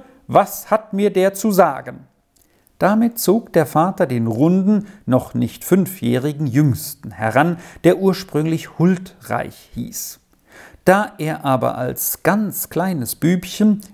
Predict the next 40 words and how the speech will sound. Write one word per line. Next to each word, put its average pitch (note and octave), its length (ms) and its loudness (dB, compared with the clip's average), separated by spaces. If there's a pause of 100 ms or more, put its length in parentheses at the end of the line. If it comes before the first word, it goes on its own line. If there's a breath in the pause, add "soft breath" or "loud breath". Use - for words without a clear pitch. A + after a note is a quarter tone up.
wenn A#2+ 180 4
er A#2 140 2
nach A#2 240 -2
seinem - 380 -4
Namen C3 420 4
gefragt C3+ 520 -2
wurde, E3 280 2
sich A2+ 280 -6
selbst - 540 -4
Hunne D#3 260 2
nannte, F3+ 520 2 (240 loud breath)
so G3+ 260 2
war G#3+ 220 0
ihm F#3 240 -6
der F#3+ 140 -4
Name D#3 440 -2
geblieben. - 640 -12 (560 loud breath)
Denn E3+ 140 6
die E3 140 2
älteren B2 520 2
Geschwister G3+ 560 0
hatten F#3+ 320 -2
diesen F3+ 400 -2
mit C3 200 -4
solcher E3+ 480 2
Vorliebe A#2+ 800 0
beibehalten, C#3 840 0 (240 loud breath)
dass F3 200 -2
er E3 240 -2
auch E3 140 -2
Vater C#3+ 420 0
und D#3+ 200 -6
Mutter A3 320 2
und G#2+ 160 -8
dem A2+ 140 -6
ganzen D#3 520 -2
Haus A#2+ 400 -4
zur D#3+ 140 -10
Gewohnheit C3 720 -8
wurde. - 320 -8